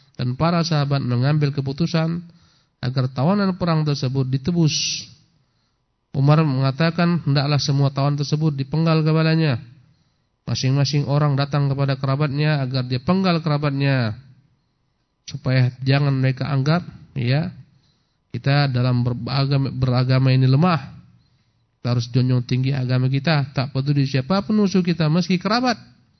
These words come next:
Maka Rasulullah memilih pendapat Abu Bakar, sementara Allah Subhanahu wa taala, ya, menyepakati pendapat Umar. Ya,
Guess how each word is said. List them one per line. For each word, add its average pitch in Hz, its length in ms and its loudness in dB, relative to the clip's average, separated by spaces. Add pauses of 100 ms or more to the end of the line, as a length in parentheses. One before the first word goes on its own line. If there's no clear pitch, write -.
(1080)
Maka 147 320 0
Rasulullah 143 320 2
memilih 156 320 4
pendapat 156 320 -2
Abu 147 160 -2
Bakar, 139 400 2
sementara 131 560 0
Allah 127 480 2
Subhanahu 139 560 2
wa 131 80 0
taala, 143 480 2 (720)
ya, 127 240 2
menyepakati 131 800 -2
pendapat 131 480 -2
Umar. 131 400 2 (1700)
Ya, 110 400 -4